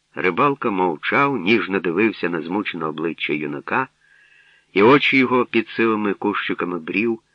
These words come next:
блищали від непроханої сльози.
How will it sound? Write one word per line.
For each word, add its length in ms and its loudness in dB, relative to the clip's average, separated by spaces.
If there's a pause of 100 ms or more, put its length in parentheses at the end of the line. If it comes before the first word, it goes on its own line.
(420)
блищали 720 -2
від 200 -6
непроханої 760 -4
сльози. 560 -10